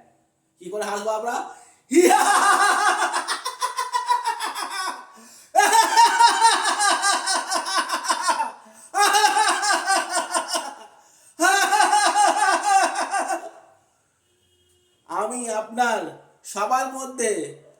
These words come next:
কষ্ট লুকিয়ে থাকে, সেই কষ্টটা সব সময় বলা যায় না, কষ্টটা কষ্টই থেকে যায়।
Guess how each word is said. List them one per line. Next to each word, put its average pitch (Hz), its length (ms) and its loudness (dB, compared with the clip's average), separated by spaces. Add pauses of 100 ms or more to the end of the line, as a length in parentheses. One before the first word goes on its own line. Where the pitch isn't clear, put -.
(160)
কষ্ট 214 400 -8
লুকিয়ে 226 480 -8
থাকে, 196 520 -8 (280)
সেই 202 260 -6
কষ্টটা 208 720 -8 (640)
সব 202 260 -8
সময় 220 300 -4
বলা 208 300 0
যায় 208 260 0
না, 131 320 -10 (760)
কষ্টটা 208 500 -6
কষ্টই 208 340 -8
থেকে 208 320 -6
যায়। 160 340 -10